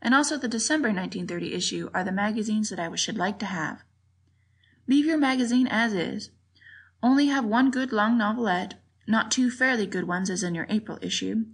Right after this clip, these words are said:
which was not up to the standard set by your previous magazines. Walter J Deal, one forty-five thirty-eight Eighth Avenue,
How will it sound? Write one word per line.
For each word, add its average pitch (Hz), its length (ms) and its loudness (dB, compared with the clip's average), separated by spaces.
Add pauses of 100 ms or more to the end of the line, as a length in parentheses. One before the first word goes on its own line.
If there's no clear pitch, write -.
(220)
which 208 140 0
was 220 120 2
not 240 220 4
up - 120 0
to 196 80 -4
the 180 80 -2
standard 180 440 -4
set - 240 0
by - 120 -4
your 170 100 -4
previous 160 420 -2
magazines. - 680 -8 (960)
Walter 262 380 0
J 240 300 -2
Deal, 202 440 -2 (640)
one 247 200 4
forty-five 277 560 -2
thirty-eight 254 640 -2 (180)
Eighth 226 200 -2
Avenue, 185 540 0